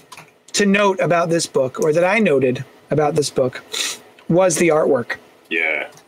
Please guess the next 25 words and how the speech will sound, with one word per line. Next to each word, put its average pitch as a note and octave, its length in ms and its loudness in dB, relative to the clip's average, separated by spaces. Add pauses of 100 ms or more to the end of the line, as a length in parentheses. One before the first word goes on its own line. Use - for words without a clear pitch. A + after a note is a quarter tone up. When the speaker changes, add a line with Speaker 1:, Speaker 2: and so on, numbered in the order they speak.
(540)
Speaker 1:
Um, D#3 520 0
first E3+ 240 0
of G3+ 80 2
all, F#3+ 160 4
the E3+ 220 2
cover G#3 380 2
that F3+ 140 4
I F3 160 2
had E3+ 260 0
was D#3 240 2
by, D#3+ 320 2
um, E3 260 0
Olivier F3 460 2
Coipel. D3+ 600 0 (440)
This D#4+ 180 2
is C#4 120 2
lovely. F#3 340 2
This G3 180 0
cover F#3+ 280 2
by, E3+ 300 2
um, D#3 220 0
Phil F3+ 240 0
Jimenez D#3+ 500 2
is, D3 240 0
is, D#3 300 -2